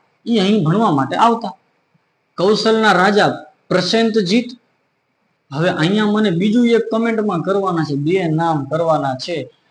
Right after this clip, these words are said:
કે વ્યાકરણ શાસ્ત્રી પાણીની જે સંસ્કૃતના વ્યાકરણ શાસ્ત્રી છે, બરોબર છે,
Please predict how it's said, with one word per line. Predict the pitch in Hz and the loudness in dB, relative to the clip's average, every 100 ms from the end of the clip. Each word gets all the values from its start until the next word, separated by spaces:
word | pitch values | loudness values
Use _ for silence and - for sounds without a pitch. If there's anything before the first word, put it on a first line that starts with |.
| - - - | -20 -20 -4
કે | 233 | 2
વ્યાકરણ | 175 123 131 135 147 214 240 | 2 2 0 0 0 2 2
શાસ્ત્રી | 226 226 226 220 233 233 233 214 | 2 2 2 0 -2 0 0 0
પાણીની | 180 185 226 220 214 202 | 2 2 4 2 0 0
જે | 185 | -2
સંસ્કૃતના | 165 185 202 190 208 214 214 190 | -2 -4 -6 -6 -6 -6 -2 0
વ્યાકરણ | 143 143 151 240 233 | 0 0 0 0 0
શાસ્ત્રી | - 185 165 160 139 | -2 -8 -8 -8 -8
છે, | 131 175 131 - _ _ _ _ 135 | -4 -4 -6 -12 _ _ _ _ -2
બરોબર | 156 226 202 160 | 2 4 4 0
છે, | - 127 127 | -2 -10 -14